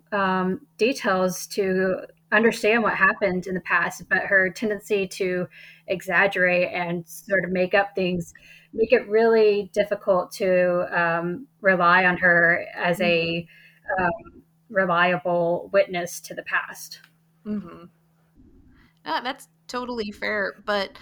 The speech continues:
Speaker 2: with, with her having joined them on a lot of the expeditions, um, eh,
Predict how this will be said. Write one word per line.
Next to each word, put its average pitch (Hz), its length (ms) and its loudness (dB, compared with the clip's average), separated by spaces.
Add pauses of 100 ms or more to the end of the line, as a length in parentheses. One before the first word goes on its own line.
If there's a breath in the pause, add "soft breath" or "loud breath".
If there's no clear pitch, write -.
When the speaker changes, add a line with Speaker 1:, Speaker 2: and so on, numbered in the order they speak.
(420 loud breath)
Speaker 2:
with, 262 460 -8 (540)
with 247 340 -6
her 285 240 -4
having 233 280 -6
joined 202 380 -6
them 190 320 -10
on 180 140 -12
a 180 60 -12
lot 180 180 -8
of 180 60 -12
the 180 120 -10
expeditions, 175 1080 -14 (120)
um, 165 480 -16 (1400)
eh, 123 40 -14